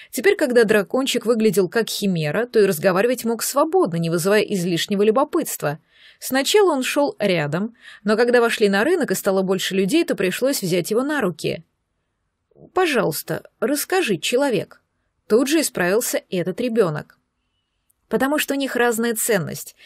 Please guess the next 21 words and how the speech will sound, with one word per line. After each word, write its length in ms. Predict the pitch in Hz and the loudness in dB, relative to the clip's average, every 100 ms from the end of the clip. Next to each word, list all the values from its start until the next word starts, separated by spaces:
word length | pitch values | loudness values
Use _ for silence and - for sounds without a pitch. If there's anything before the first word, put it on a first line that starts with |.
| - - | -10 -2
Одна 280 | 190 247 | 0 0
серебряная 600 | 254 262 262 247 226 220 | 0 0 2 2 2 2
монета — 480 | 208 214 311 370 233 - | 0 0 -2 -4 -4 -2
это 200 | 233 247 | -4 -2
сотни 380 | - 302 294 285 | -2 -4 -4 -4
медных, 600 | 240 165 160 - - _ _ _ | -2 -2 -4 -8 -14 _ _ _
одна 300 | 175 165 175 | -4 -2 -2
золотая 520 | 165 170 165 240 320 | -2 -2 -2 -2 -2
монета — 500 | 359 269 185 165 135 _ _ _ - | -2 -2 -4 -6 -10 _ _ _ -8
это 220 | 175 220 | -2 0
десять 400 | 196 269 302 233 | 0 0 -2 -4
серебряных. 720 | - 262 170 165 147 - - _ _ - - | -4 -2 -2 -4 -6 -8 -14 _ _ -16 -4
И 100 | 202 | 2
за 120 | 202 | 4
разные 300 | 214 190 190 | 4 2 -2
монеты 380 | 185 202 349 370 | -2 -2 -2 -2
ты 100 | 214 | 0
можешь 300 | 208 196 190 | 0 -2 -2
купить 380 | 202 175 277 - | -2 -2 -6 -4
разные 480 | 185 196 190 240 277 | -2 -2 0 -2 -2
вещи. 520 | 214 151 - - | -4 -4 -4 -8